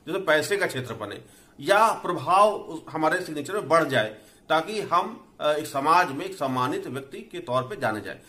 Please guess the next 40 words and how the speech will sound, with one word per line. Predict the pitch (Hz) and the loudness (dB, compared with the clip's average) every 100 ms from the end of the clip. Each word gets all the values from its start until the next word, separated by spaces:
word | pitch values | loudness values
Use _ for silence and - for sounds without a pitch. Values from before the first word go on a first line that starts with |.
| - - | -20 -18
तो | |
आज | - 160 202 226 202 | -6 0 2 0 -6
इस | 165 | -8
वीडियो | 156 135 131 | -6 -2 -2
में | 139 165 - - | -4 -8 -16 -8
आपको | 127 165 - - | 0 0 -2 -6
मैं, | 151 190 - - _ - 180 | -6 -6 -10 -20 _ -8 -2
अ, | 156 - - | -2 -4 -2
आ | 190 214 | 2 2
से | 214 156 | 0 -4
जुड़ा | 127 98 | -2 -4
हुआ | 95 104 | -6 -6
यानी | 127 170 | -4 -2
कि | 180 226 247 - _ 156 | -4 -8 -12 -18 _ -6
हिंदी | 175 180 240 | -4 -4 -6
के | 226 226 - | -6 -6 -2
आ | 147 175 | 2 2
अक्षर | 180 - 135 - 143 | 2 -4 -8 -6 -8
पर | 131 196 - - | -8 -16 -18 -2
बात | 120 123 131 | 0 0 -2
करूंगा, | 135 147 165 | -4 -4 -6
जिनका | 143 135 151 | -6 -4 -2
नाम | 156 180 - - | -2 -4 -12 -4
आ | 151 190 | 2 2
से | 190 170 | 2 -4
स्टार्ट | - 135 117 | 0 0 0
होता | 110 127 | -4 -4
है, | |
यानी | 151 | -4
कि | 175 196 190 - _ | -6 -10 -12 -18 _
अगर | 135 147 | -4 0
हम | 156 | 2
बात | 143 139 151 | 2 2 0
करें | 147 147 | -6 -4
अमित, | 139 165 180 - - _ _ _ _ 139 | -2 0 0 -4 -16 _ _ _ _ 0
अमर, | 156 175 139 101 - _ _ - 139 - | 4 4 2 -4 -16 _ _ -12 -8 0
अजय, | 180 190 170 | 2 4 0
कोई | - 269 220 | 0 -4 -2
भी | 139 | -2
नाम | 113 | -4